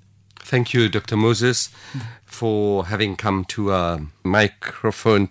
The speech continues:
this evening, sharing your experience, your knowledge, and your faith in Jesus Christ. Um, on its behalf, I wish a fruitful Christian mission to you in Mauritius and in Rodrigues,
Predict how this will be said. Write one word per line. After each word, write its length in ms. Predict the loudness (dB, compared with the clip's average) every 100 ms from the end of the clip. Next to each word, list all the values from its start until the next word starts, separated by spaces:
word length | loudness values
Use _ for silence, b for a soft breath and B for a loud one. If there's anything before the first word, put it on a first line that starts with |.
| -2
this 720 | -2 -2 -6 -6 -6 -10 -18 _ b b b b -4
evening, 400 | 0 2 0 -2 -10 B B B B
sharing 400 | -2 2 4 4
your 160 | 4 2
experience, 640 | 0 -4 0 0 -2 -2
your 100 | 0
knowledge, 400 | 4 4 2 -2
and 140 | -2
your 100 | -2
faith 400 | -4 2 2 2
in 120 | -4 -4
Jesus 340 | -4 -4 -6
Christ. 520 | -2 -2 -2 -6 -14 _ B B B B B B -4
Um, 420 | 0 2 0 0
on 160 | 2 0
its 140 | 0
behalf, 460 | -2 0 2 2 2
I 120 | 0
wish 360 | 0 0 -2
a 40 | -4
fruitful 840 | -4 -4 -4 -4 -4 -2 -4 -8
Christian 420 | -6 -2 -2 -2 0
mission 540 | -2 -4 -6 -8 -10 b b b b b b b b -10
to 100 | -4
you 380 | 0 0 -2 -8 _ _ -6
in 200 | 0 2
Mauritius 540 | 2 2 0 -2 0
and 120 | 2
in 120 | 2
Rodrigues, 720 | 2 0 2 0 -2 -12 -12